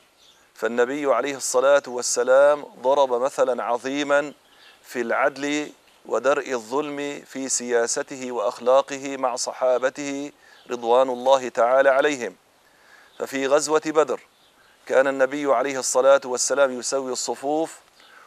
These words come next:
وقد ند من الصف رجل يسمى سواد بن غزية، فالنبي عليه الصلاة والسلام لعله نهره، فقال: "استوي يا سواد" على ما ورد في الروايات.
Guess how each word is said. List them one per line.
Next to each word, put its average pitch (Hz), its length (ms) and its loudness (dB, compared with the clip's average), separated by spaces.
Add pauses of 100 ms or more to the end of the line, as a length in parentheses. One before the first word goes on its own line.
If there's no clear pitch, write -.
وقد 123 320 -2
ند 135 320 2
من 127 180 2
الصف 143 720 -4 (140)
رجل 135 460 -2
يسمى 135 500 0
سواد 127 500 2
بن 143 140 -8
غزية، 139 540 -2 (880)
فالنبي 135 560 2
عليه 139 260 0
الصلاة 139 440 2
والسلام 135 480 -2
لعله 139 580 0
نهره، 135 520 2 (420)
فقال: 139 520 4
"استوي 147 480 -2
يا 135 180 4
سواد" 131 560 4
على 131 360 2
ما 127 160 0
ورد 131 320 0
في - 100 -8
الروايات. 127 640 4